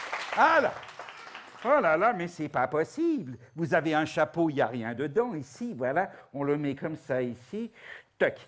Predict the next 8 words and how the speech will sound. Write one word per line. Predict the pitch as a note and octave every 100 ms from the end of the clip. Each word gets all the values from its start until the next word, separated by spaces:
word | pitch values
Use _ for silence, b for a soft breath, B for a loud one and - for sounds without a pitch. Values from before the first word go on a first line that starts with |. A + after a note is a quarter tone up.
| B B B
Et | D4 C#4+
puis, | - E3 - b
on | - A#3
va | A3+
aller | G#3+ G#3
demander | F3+ A#3+ A3 A#3 E3+ C3+ b b
à | F3+ G#3+
quelqu'un | G#3+ F3 - F#3+ F#3+